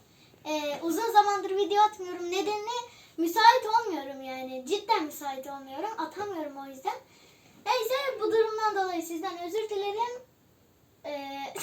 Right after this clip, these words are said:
<laughs> bir saniye biz bir malzemeleri birazcık uzak kalmışız da. Evet arkadaşlar şimdi bir saniye.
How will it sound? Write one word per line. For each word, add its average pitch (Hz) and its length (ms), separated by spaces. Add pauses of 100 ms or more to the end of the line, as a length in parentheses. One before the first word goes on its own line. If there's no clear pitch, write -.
(240)
<laughs> - 520
bir 403 100
saniye 330 360
biz 349 200
bir 359 120
malzemeleri 349 760
birazcık 311 360
uzak 311 240
kalmışız 294 460
da. - 60 (2000)
Evet 453 280 (140)
arkadaşlar 381 500 (180)
şimdi 403 260 (240)
bir 330 60
saniye. 320 460